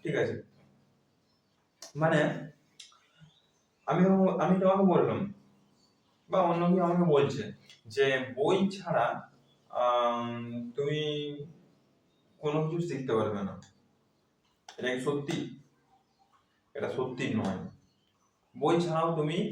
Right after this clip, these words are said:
ইন্টারনেটের মাধ্যমে অনেক কিছু জানতে পারবে, ঠিক আছে? সোশ্যাল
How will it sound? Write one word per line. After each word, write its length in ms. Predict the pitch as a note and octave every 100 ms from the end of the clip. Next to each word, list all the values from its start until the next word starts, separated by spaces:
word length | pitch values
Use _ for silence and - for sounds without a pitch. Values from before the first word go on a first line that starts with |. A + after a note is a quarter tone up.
| - - - D3
ইন্টারনেটের 580 | D#3+ E3+ E3+ E3+ E3+ E3+
মাধ্যমে 300 | D#3 D#3 D#3+ D3+
অনেক 140 | C#3+ D3+
কিছু 160 | D#3+ D3
জানতে 240 | C3 C#3 C#3+ C#3
পারবে, 240 | C3 C3 C3+ -
ঠিক 120 | D#3+ D3
আছে? 120 | C#3 C#3+
সোশ্যাল 260 | C#3 -